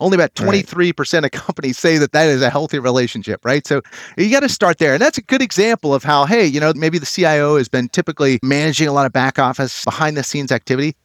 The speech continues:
Speaker 1: That needs to come forward. And the MarTech decisions need to be made in very close conjunction with the brand teams and the C M O. So going back to data, I wanted to tell a little bit more of a story about the new product development aspect of it. Because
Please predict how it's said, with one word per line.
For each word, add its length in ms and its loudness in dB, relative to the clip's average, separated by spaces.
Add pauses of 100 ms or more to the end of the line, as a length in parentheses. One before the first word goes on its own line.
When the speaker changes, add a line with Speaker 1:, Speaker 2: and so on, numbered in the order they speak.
(100)
Speaker 1:
That 160 2
needs 220 -2
to 100 0
come 240 -2
forward. 540 -2 (100)
And 220 0
the 100 0
MarTech 640 0
decisions 640 -2
need 140 -6
to 80 0
be 100 -4
made 320 2
in 140 -2
very 200 2
close 280 -2
conjunction 540 -6
with 160 0
the 60 -6
brand 300 0
teams 300 -6
and 60 -4
the 40 -6
C 220 -4
M 100 0
O. 80 -6 (340)
So 360 2
going 180 4
back 240 0
to 80 0
data, 320 2
I 240 0
wanted 320 2
to 160 0
tell 240 0
a 20 0
little 220 -2
bit 160 -4
more 240 2
of 60 -4
a 40 -6
story 380 0
about 380 -2
the 80 -2
new 120 0
product 360 -2
development 480 0
aspect 480 -2
of 100 -2
it. 140 -8
Because 360 -2